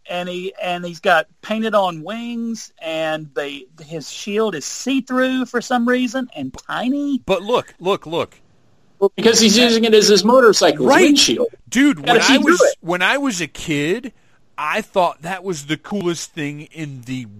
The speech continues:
Speaker 2: world. That, that
Speaker 1: Oh.
Speaker 2: shield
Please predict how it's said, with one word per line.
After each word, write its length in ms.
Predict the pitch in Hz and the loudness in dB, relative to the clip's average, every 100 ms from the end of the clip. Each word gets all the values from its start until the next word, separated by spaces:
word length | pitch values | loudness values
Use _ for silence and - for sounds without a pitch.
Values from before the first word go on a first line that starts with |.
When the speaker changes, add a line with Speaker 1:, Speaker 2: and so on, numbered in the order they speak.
| 104 | -10
Speaker 2:
world. 720 | 120 160 185 135 101 85 80 _ _ _ | 0 2 4 2 0 -8 -20 _ _ _
That, 240 | 110 135 113 | -8 -8 0
that 280 | 147 160 - | 0 0 -2
Speaker 1:
Oh. 140 | 233 269 | 0 0
Speaker 2:
shield 520 | 240 214 143 123 | 0 -2 -2 -4